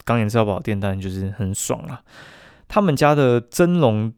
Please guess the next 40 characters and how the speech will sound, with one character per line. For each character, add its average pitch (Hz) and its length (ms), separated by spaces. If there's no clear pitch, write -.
类 139 300
的， 104 160
还 117 120
有 113 160
热 127 260
炒 90 300
类 104 240
的， 95 160
还 101 80
有 101 160
萝 98 160
卜 104 180
糕 104 340
那 101 200
些 - 240
什 - 120
么 147 120
炸 95 240
的， - 120
我 113 160
觉 110 120
得 131 80
都 131 100
很 104 100
强。 - 260
那 123 140
比 - 80
较 113 140
弱 117 240
就 110 140
是 104 200
你 120 80
不 113 80
要 147 60
去 156 120
点 98 200
它 104 200
那 110 180
什 - 120
么 - 220